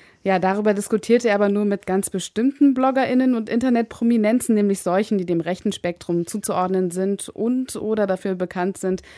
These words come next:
Verschwörungstheorien zu verbreiten. VertreterInnen von Google, Facebook oder Twitter, die standen nicht auf der Gästeliste.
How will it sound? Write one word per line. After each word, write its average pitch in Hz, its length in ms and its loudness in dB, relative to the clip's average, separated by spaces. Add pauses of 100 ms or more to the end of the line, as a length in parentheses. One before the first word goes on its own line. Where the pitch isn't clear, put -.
(120)
Verschwörungstheorien 180 800 -2
zu - 100 -10
verbreiten. 170 580 -2 (280)
VertreterInnen 196 680 -2
von 185 240 0
Google, 202 360 0
Facebook 185 500 -4
oder 170 240 -2
Twitter, 190 320 -4
die 165 100 -8
standen 156 300 -6
nicht 151 180 -10
auf 139 80 -16
der 139 120 -12
Gästeliste. - 600 -16